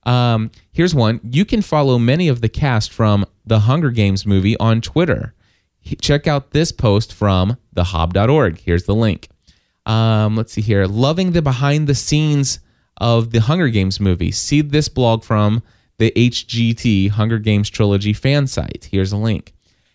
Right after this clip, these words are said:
And what's going on is I'm posting all of this valuable information, and basically I'm going in and taking tons of these fan sites who are publishing so much wonderful content, and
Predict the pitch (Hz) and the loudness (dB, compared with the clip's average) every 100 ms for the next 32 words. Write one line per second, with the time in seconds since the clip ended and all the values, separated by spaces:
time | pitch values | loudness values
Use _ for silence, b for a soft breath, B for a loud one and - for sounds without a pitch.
0 | _ 147 151 156 180 - - 160 151 139 | _ -2 0 2 0 -2 -2 0 2 2
1 | 226 202 135 131 131 131 127 120 - 120 | 0 0 0 -2 0 2 4 2 -2 0
2 | 127 - 190 254 - 143 113 110 - 143 | 0 2 0 0 0 0 2 2 0 0
3 | 202 175 139 - 123 127 151 151 135 113 | 2 0 -2 -2 0 0 0 -2 -2 -4
4 | 107 107 98 - 98 104 143 160 175 127 | -2 -2 -2 0 -2 0 0 -2 -2 -4
5 | - 127 175 170 127 110 101 98 95 92 | -2 0 0 0 0 0 2 2 2 0
6 | - b b b b 113 - 131 113 101 | -4 b b b b -4 0 -2 0 -2
7 | - - - 196 202 123 98 95 - 113 | -2 -6 0 2 4 4 2 -2 -4 0
8 | 107 107 - 110 107 - 123 135 139 113 | 0 -2 -10 -2 -2 0 -2 -2 -2 -2
9 | 95 - 120 101 - - 135 131 123 117 | -2 -2 -4 -4 -4 -4 -2 0 0 0
10 | 107 101 - 135 135 - 113 110 101 98 | -2 -4 -2 0 0 -2 -2 -2 -4 -4
11 | 123 117 92 87 b b b - 113 | -2 -2 -2 -4 b b b -2 -2